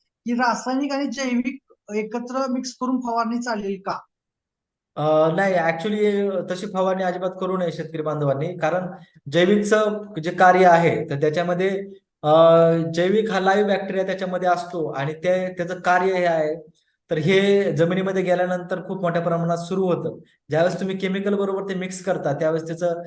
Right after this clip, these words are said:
Speaker 2: अ, जो परिणाम आहे तो पूर्णपणे कमी होऊन जातो आणि त्यामुळे त्याचा रिझल्ट आपल्याला मिळत नाही. आणि बऱ्याचशा शेतकऱ्याचे असे अनुभव आहेत की, अ, जैविकचे रिझल्ट येत नाहीत असे म्हणतात, पण अशा काही चुकांमुळं, अ, जैविक, अ,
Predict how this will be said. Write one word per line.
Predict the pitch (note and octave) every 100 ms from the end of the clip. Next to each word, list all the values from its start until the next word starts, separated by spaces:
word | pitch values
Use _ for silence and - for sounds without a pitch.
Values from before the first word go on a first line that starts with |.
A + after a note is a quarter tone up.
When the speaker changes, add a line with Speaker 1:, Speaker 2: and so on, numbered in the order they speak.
| - _ -
Speaker 2:
अ, | C#3+ D3+
जो | D#3 D#3+
परिणाम | F#3+ G#3 G#3
आहे | F#3+ D#3+ C#3+
तो | E3
पूर्णपणे | F#3+ F#3+ G3 F#3+
कमी | F#3+ F#3+ G3
होऊन | F#3+ F3+
जातो | E3+ C#3 C3 - -
आणि | C3 C#3
त्यामुळे | E3+ E3 F3+ F3+
त्याचा | F3 F3
रिझल्ट | F3+ G#3+
आपल्याला | G3+ F#3 E3+
मिळत | E3+ E3 E3
नाही. | B2 - -
आणि | C#3+
बऱ्याचशा | D3 E3+ F3+ F3+ F#3+
शेतकऱ्याचे | F3 - E3+ E3+
असे | E3 E3
अनुभव | E3+ E3 E3
आहेत | E3
की, | F3 F3 - - _
अ, | D3+ D3
जैविकचे | E3 F3 F#3 F#3
रिझल्ट | F3 F#3+ F#3
येत | F#3
नाहीत | F3+ D#3+
असे | D#3+ F3
म्हणतात, | E3+ E3 A#2+ -
पण | D#3 D#3+ E3+ E3+ - _ _ -
अशा | D3 F#3+
काही | F#3 F#3+
चुकांमुळं, | F#3+ F#3+ F#3 F#3+ F#3+ C3 - -
अ, | D3+ D3 D3+ D3 D3
जैविक, | D3 E3 F#3 F3+ -
अ, | D#3 D3+